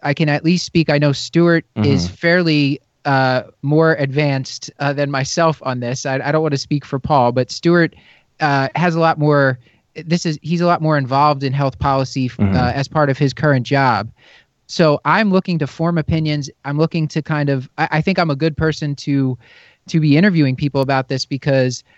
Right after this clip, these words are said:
Speaker 1: I have such rudimentary knowledge that I'm probably gonna ask questions that will be valuable to
Speaker 2: Mm-hmm.
Speaker 1: a lot of people.
Speaker 2: You know, I, I, I think it's important that we look at the evolution of physician education to include the physician as leader,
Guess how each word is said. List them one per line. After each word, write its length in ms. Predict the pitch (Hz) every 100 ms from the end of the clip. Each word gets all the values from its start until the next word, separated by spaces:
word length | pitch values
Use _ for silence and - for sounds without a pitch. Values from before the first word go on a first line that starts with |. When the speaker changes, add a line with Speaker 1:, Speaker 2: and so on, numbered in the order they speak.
| _ -
Speaker 1:
I 80 | 151
have 200 | 180 156
such 340 | - 165 156 139
rudimentary 640 | 151 175 160 160 160 143
knowledge 500 | 135 147 160 127 117
that 140 | 135 135
I'm 120 | 135
probably 260 | 147 156
gonna 120 | 147 139
ask 200 | 131 -
questions 420 | 147 151 - 131
that 140 | 131
will 80 | 131
be 140 | 131
valuable 520 | 120 127 135 135 127 123
to 100 | 95
Speaker 2:
Mm-hmm. 60 | 131
Speaker 1:
a 40 |
lot 260 | 123 127 120
of 180 | 113 -
people. 460 | 139 120 98 123 _ _ _ - - -
Speaker 2:
You 80 | -
know, 100 | 127
I, 280 | 123 131 143
I, 160 | 151 139 -
I 60 | 135
think 160 | 175 190
it's 100 | 160
important 480 | 123 - 127 123
that 120 | 110 104
we 100 | 110
look 240 | 123 127
at 140 | 123
the 140 | 110 104
evolution 560 | 117 113 110 107 - 95
of 100 | 90
physician 460 | 110 92 107 - 104
education 580 | 98 101 - 101 - 98
to 60 |
include 320 | 95 95 113
the 80 | 101
physician 440 | 90 95 101 101 98
as 160 | 85
leader, 400 | 101 117 123 123